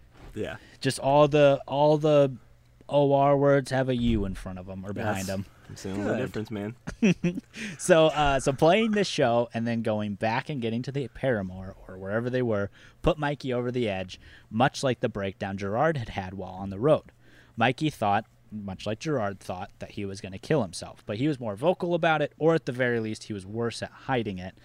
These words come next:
Speaker 2: which helped the rest of the band help him. They decided the best option was to halt production on the album and get Mikey the help he needed. They sent Mikey off with a lawyer friend.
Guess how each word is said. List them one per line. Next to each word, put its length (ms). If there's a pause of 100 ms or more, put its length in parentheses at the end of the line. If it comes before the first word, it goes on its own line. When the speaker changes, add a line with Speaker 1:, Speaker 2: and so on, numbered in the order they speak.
(280)
Speaker 2:
which 180
helped 240
the 100
rest 280
of 60
the 80
band 440
help 280
him. 300 (640)
They 120
decided 460
the 60
best 340
option 400
was 120
to 80
halt 340
production 440
on 60
the 100
album 380
and 200
get 220
Mikey 300
the 100
help 300
he 120
needed. 300 (460)
They 100
sent 260
Mikey 380
off 240
with 140
a 40
lawyer 380
friend. 400